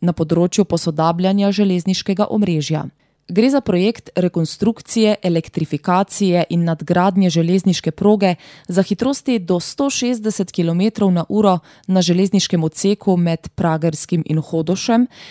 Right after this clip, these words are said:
ter modernizacijo nivojskih prehodov in izvedbo podhodov na železniških postajah.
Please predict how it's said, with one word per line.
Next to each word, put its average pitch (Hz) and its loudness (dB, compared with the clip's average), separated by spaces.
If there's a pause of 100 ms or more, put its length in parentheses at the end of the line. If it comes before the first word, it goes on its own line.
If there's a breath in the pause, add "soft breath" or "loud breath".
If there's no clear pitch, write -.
(160 loud breath)
ter 277 2
modernizacijo 190 2
nivojskih 175 0
prehodov 208 0
in 180 0
izvedbo 165 0
podhodov 190 2 (260 soft breath)
na 233 2
železniških 185 0
postajah. 151 -4